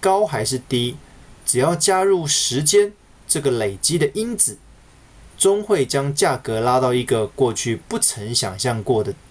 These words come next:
价格。此时，唯有透过投资累积财富，才能维持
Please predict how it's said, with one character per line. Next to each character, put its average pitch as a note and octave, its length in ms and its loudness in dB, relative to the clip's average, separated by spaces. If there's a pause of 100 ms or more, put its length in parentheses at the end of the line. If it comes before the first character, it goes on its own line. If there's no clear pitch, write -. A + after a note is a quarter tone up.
(360)
价 - 160 0
格。 - 280 -10 (1200)
此 D3 200 2
时， C#3+ 360 0
唯 F3+ 160 6
有 E3 160 4
透 F#3+ 280 2
过 E3+ 300 2
投 B2 320 -2
资 E3+ 400 0
累 A2+ 240 -4
积 F3+ 300 0
财 B2+ 260 0
富， D3 300 -2 (420)
才 - 160 -2
能 A#2+ 240 0
维 A#2+ 220 2
持 - 320 2